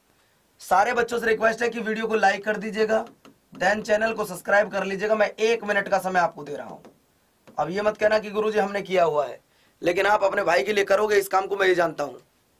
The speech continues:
और मैं जानता हूँ कि आप मुझे निराश नहीं होने दोगे। आने वाली एक minute में जितने बच्चे देख रहे हैं, उतने ही बच्चे video को like करेंगे। ऐसा आपके बड़े भाई पवन मोरल को आप पर विश्वास है कि आप ऐसा करेंगे,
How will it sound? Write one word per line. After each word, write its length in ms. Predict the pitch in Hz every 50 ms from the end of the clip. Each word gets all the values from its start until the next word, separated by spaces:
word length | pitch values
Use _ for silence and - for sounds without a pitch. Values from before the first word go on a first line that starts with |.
| _ _ _ _ _ _ _ _ _ _ _ _ _ -
और 80 | 151
मैं 120 | 160 170 170
जानता 280 | 180 190 196 - 208
हूँ 120 | 214 220 214
कि 100 | 170 202
आप 160 | 185 180 - 190
मुझे 200 | 190 185 190 185
निराश 360 | 185 180 185 185 185 185 - 156
नहीं 280 | 160 185 180 175 202
होने 200 | 196 190 185 180
दोगे। 320 | 170 180 175 180 202 220 214 - _ _ _ _ _ -
आने 200 | - 170 196 214
वाली 200 | 202 196 190 196
एक 220 | 196 202 214 208 196
minute 180 | 196 190 185
में 120 | 202 208 185
जितने 260 | 170 175 202 220 240
बच्चे 220 | 220 214 202 208
देख 160 | 185 196 165
रहे 120 | 190 196 196
हैं, 140 | 208 240 - _ _ _ _ _ _ _ -
उतने 240 | 160 165 208 214
ही 100 | 220 226
बच्चे 240 | 214 208 - 202 208
video 240 | 202 190 196 202 190
को 60 | 180
like 240 | 185 175 170 165 -
करेंगे। 360 | 165 160 165 185 196 226 240 - _ _ _ 160
ऐसा 500 | 165 160 - 180 180 175 170 170 - - _ _ _ _ _ _ _ _ _ _ _ _ -
आपके 260 | 160 170 - - 202
बड़े 200 | 180 185 185 190
भाई 160 | 170 185 196
पवन 260 | - 190 190 196 202
मोरल 260 | 202 196 202 196 202 190
को 100 | 202 196
आप 160 | 180 170 -
पर 120 | 196 185
विश्वास 440 | 180 175 160 165 165 160 160 - -
है 80 | 120 117
कि 140 | - -
आप 200 | 175 175 180 175
ऐसा 180 | 190 185 180 190
करेंगे, 500 | 190 - 180 175 180 185 165 143 127